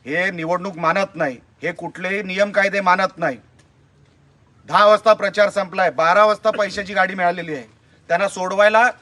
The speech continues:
नंबर प्लेट शिवाय गाड्या आल्या, इथे लोक आलेली आहेत, ते सगळे भारतीय जनता पक्षाचे आहेत. एक एक व-, इकडचा जो काय पकडला गेला ना, प्रत्येक माणूस इथे भारतीय जनता पक्षाचा पदाधिकारी आहे. उघड पैसे वाटतायत,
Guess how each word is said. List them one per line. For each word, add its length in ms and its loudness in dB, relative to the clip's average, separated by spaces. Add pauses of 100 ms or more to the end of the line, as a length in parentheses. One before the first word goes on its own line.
(240)
नंबर 360 -2
प्लेट 240 -2
शिवाय 260 4
गाड्या 280 6
आल्या, 540 -4
इथे 280 -8
लोक 180 -6
आलेली 300 0
आहेत, 120 -4 (960)
ते 140 -10
सगळे 300 -4
भारतीय 340 -2
जनता 260 -2
पक्षाचे 460 -4
आहेत. 180 -14 (680)
एक 260 -2
एक 180 4
व-, 100 -6 (160)
इकडचा 400 2
जो 140 -4
काय 140 4
पकडला 380 2
गेला 240 2
ना, 140 0 (400)
प्रत्येक 420 -4
माणूस 320 -2
इथे 140 -4
भारतीय 380 -2
जनता 280 0
पक्षाचा 540 2
पदाधिकारी 580 2
आहे. 200 -4 (1040)
उघड 260 6
पैसे 300 2
वाटतायत, 400 4